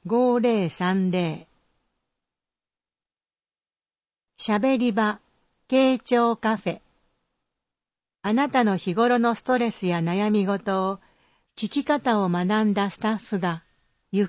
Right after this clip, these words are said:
くりお聞きします。九月十三日金曜日、十月十一日金曜日、十一月八日金曜日、十三時から十六時。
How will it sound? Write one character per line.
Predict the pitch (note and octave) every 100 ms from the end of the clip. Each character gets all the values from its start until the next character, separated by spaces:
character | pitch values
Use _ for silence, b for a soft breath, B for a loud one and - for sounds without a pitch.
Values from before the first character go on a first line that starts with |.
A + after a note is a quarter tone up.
| -
く | - C#4
り | A#3 -
お | E3+
聞 | D#3 E3+
き | F3+
し | E3 F3
ま | E3
す。 | E3+ - - _ _ _ _ _ _ _ _ _ _ _ _
九 | -
月 | C#4+ C4+ -
十 | F3 A3+ A#3+
三 | F3+ A3 A3
日 | F#3+ E3+ - E3
金 | - A3+ A3+
曜 | A3+ A3 F#3+
日、 | D#3+ - _ _ _ _ _ -
十 | F#3 C4+ C4+
月 | C4+ - A3+
十 | G3+ A#3+
一 | A#3 G#3+ -
日 | G#3+ G#3 - G#3
金 | F#3 A3 A3 A3
曜 | G#3+ G#3 F#3+
日、 | D3 C#3+ - _ _ _ _ _
十 | F3 B3 C4+
一 | C4 - B3
月 | A#3+ - A3+
八 | A3 A3+
日 | G#3+ G#3 G#3
金 | - A3 A3 G#3+
曜 | G#3+ G3+
日、 | D#3 D#3 - _ _ _ _ _ _ -
十 | G#3 C#4
三 | A#3+ C#4 C#4
時 | G#3+ F#3
か | F#3
ら | E3 E3
十 | D3+ G#3+ G#3+
六 | G3 F3 G#3+
時。 | F3 F3